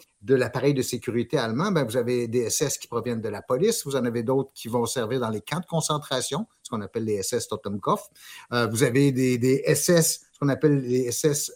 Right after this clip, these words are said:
euh, euh, à, à, à vocation générale qui peuvent être appelés pour faire différentes tâches.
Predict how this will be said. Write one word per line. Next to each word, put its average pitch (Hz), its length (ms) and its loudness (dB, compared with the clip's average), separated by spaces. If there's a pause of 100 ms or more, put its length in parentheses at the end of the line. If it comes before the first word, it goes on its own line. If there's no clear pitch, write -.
euh, 110 280 -4 (160)
euh, 98 300 -10 (120)
à, 98 340 -16
à, - 460 -20
à 104 40 -12
vocation 123 480 -4
générale 131 600 0
qui - 120 -20
peuvent 123 220 0
être 120 180 -2
appelés 123 280 -6
pour 117 220 -10
faire 120 160 -4
différentes 110 540 -6
tâches. 131 340 -2